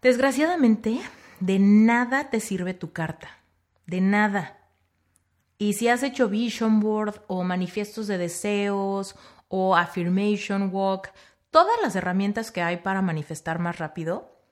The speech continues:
no funcionan si no evocan en ti emociones positivas. ¿Ok?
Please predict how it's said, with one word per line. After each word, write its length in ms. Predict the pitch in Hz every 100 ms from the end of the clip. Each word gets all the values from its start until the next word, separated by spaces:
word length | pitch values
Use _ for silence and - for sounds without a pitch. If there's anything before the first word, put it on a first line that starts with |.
| _ _
no 500 | 202 208 233 226 - -
funcionan 720 | 226 208 208 190 202 294 - _ _ _ -
si 220 | - 208
no 260 | 214 240 -
evocan 800 | 233 196 220 220 233 254 339 -
en 220 | - 175 170
ti 420 | - 190 269 - _ _ _ -
emociones 640 | 175 170 - 190 185 185
positivas. 840 | - 160 156 - - - - - _ _ _ _ _ _ -
¿Ok? 120 | 160